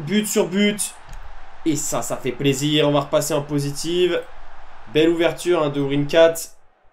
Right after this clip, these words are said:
Et ça fait un zéro. Ça fait un zéro.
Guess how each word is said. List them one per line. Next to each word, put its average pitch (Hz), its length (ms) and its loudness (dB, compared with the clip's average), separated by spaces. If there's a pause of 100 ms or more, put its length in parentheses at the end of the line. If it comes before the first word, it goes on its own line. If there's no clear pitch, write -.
(1400)
Et 139 40 -2
ça 151 180 8
fait 202 140 4
un 196 120 8
zéro. 202 420 8 (1300)
Ça 123 220 -6
fait - 320 -2
un 143 80 0
zéro. 135 640 0